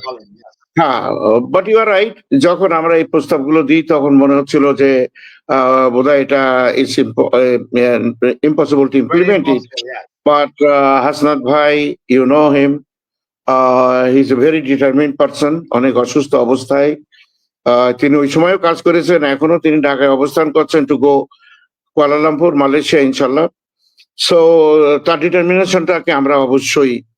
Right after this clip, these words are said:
Speaker 2: যেন গুরুত্ব দিই, যে তিনি একটা ডিটারমিনিং ফ্যাক্টর।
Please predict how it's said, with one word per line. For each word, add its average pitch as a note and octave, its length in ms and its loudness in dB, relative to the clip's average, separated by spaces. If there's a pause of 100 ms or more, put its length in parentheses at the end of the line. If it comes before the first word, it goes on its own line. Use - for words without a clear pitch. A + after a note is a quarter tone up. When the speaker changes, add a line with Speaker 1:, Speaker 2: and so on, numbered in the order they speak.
(160)
Speaker 2:
যেন C3 220 -2
গুরুত্ব E3+ 400 -2
দিই, F#2 400 -8 (240)
যে - 260 -4 (140)
তিনি C3+ 220 0
একটা C3+ 160 0
ডিটারমিনিং D3 580 0
ফ্যাক্টর। C#3 520 -2